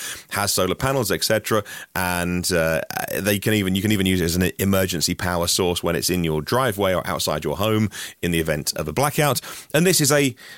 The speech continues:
a relatively cheap a hundred and nine thousand dollars compared to the previous R V that we just talked about.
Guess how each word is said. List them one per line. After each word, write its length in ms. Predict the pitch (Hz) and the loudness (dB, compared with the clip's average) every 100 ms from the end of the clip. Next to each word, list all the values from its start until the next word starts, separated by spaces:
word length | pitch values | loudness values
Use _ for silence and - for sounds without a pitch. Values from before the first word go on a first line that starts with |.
| - | -4
a 80 | 131 | 0
relatively 540 | 127 190 180 170 170 | 2 2 2 0 0
cheap 300 | 165 180 180 - | 0 0 0 -2
a 60 | |
hundred 400 | 165 196 208 190 | -2 0 2 2
and 220 | 190 202 208 | 2 2 4
nine 480 | 202 156 113 98 | 4 4 4 4
thousand 600 | 82 98 76 71 - 73 | 2 0 0 0 0 0
dollars 460 | 69 80 65 62 - | 0 0 -2 -2 -4
compared 400 | - 80 80 71 | -2 -4 -2 -4
to 80 | 76 | -6
the 100 | - | -4
previous 440 | 87 76 71 - | -2 -2 -2 -2
R 180 | 76 76 | -2 -2
V 140 | 73 | -2
that 100 | 78 | 0
we 80 | 82 | 0
just 160 | 104 - | 0 -2
talked 340 | 76 - - | -2 -4 -8
about. 280 | 80 69 - | -4 -4 -4